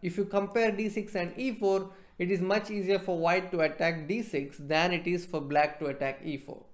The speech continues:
So based on that comparison, we can already make an assessment that white is clearly better. So in this position, Artemiev played bishop takes B three, see B three happened, knight takes B five, knight takes B five, rook A six. And in this position again, try to see what you would do as white.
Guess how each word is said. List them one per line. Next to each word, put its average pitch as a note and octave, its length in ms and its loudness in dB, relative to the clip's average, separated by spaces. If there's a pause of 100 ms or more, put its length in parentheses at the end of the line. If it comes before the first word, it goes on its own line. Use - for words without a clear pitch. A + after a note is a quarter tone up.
(140)
So D#3+ 220 2
based F3+ 280 0
on E3+ 100 -2
that D#3 160 0
comparison, F3 540 0
we D#3+ 100 -4
can D#3+ 140 -2
already D#3 520 -2 (340)
make C#3+ 200 -6
an D3+ 100 -2
assessment D#3 480 -4
that C3 120 -2
white C3 260 0
is C3+ 160 -4
clearly B2+ 320 -2
better. C#3 320 0 (800)
So - 140 0
in G#3 80 6
this A#3 140 -2
position, G#3 340 0
Artemiev F3+ 400 0
played E3+ 160 0
bishop E3+ 260 -4
takes D3 180 -4
B G#3 140 -2
three, G#3 300 -2
see F#3+ 180 -6
B E3+ 180 -4
three F#3+ 180 0
happened, E3+ 580 -2
knight C#3+ 260 -2
takes E3+ 200 -4
B E3+ 180 -4
five, D3 440 -2 (220)
knight D#3+ 220 -2
takes D#3+ 200 -2
B C#3+ 140 -6
five, C#3 400 -4
rook C#3+ 300 -4
A C3 80 -6
six. E3+ 420 -8 (320)
And F#3 160 2
in G3 40 0
this G3 180 2
position F3 420 -2
again, D#3 380 -2 (500)
try F3+ 160 6
to F3+ 100 2
see F#3 120 0
what D#3+ 220 0
you D3+ 140 -4
would C#3+ 200 -4
do C#3 200 0
as C3 260 -2
white. - 360 -8